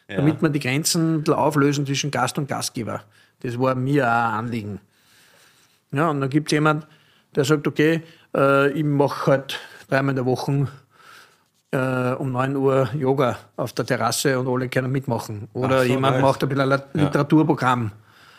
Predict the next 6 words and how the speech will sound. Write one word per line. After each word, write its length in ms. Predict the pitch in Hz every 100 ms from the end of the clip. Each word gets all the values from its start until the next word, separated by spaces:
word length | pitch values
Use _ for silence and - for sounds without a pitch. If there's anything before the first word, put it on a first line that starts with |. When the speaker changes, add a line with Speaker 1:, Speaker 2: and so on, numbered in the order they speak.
| _ -
Speaker 2:
Äh, 300 | 139 127 127
Winzer 640 | 151 160 151 160 147 143 -
haben 180 | - 139
wir 60 | 131
einige 420 | 120 127 139 135
Winzer. 540 | 135 147 151 147 147